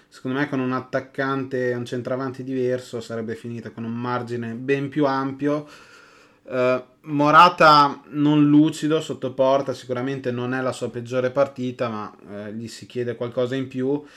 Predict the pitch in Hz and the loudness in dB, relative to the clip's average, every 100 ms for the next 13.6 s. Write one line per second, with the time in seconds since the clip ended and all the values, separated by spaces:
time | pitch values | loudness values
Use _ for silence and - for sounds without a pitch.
0 | - - - _ _ - 120 120 - 151 | -20 -20 -20 _ _ -4 -2 -4 -2 0
1 | 147 147 139 131 143 139 139 143 147 147 | 2 2 0 0 0 2 4 4 4 2
2 | 151 147 139 - 135 135 139 143 139 127 | 2 0 -6 -8 -6 0 0 2 2 0
3 | 135 127 127 127 131 123 135 131 117 123 | -2 -6 -8 -10 -10 -8 -6 -4 -2 -2
4 | 127 127 127 123 - 131 127 117 127 123 | -2 -2 -4 -8 -4 -2 -2 -4 -4 -4
5 | 135 135 131 117 110 123 117 - 120 113 | -2 -2 -2 -4 -6 -6 -6 -8 -6 -4
6 | 110 107 107 104 87 - - _ _ _ | -4 -4 -6 -8 -10 -14 -18 _ _ _
7 | _ - 123 127 - 131 135 143 139 - | _ -8 -4 -4 -4 -2 2 0 -2 -6
8 | 135 127 127 - - - _ - 123 120 | 0 0 0 -6 -20 -20 _ -12 -8 -8
9 | 117 127 127 127 131 - 139 123 131 117 | -6 -2 -2 -2 -4 -2 -2 -2 -8 -8
10 | 117 - 123 123 135 127 131 135 120 - | -10 -8 -10 -2 0 0 -2 -2 -4 -6
11 | 127 127 131 127 123 120 117 120 123 123 | -6 -4 -4 -6 -6 -4 -4 -6 -6 -4
12 | 127 135 131 117 120 117 107 120 120 135 | -4 -6 -6 -8 -8 -8 -10 -12 -10 -8
13 | 123 113 113 120 113 | -6 -4 -4 -4 -6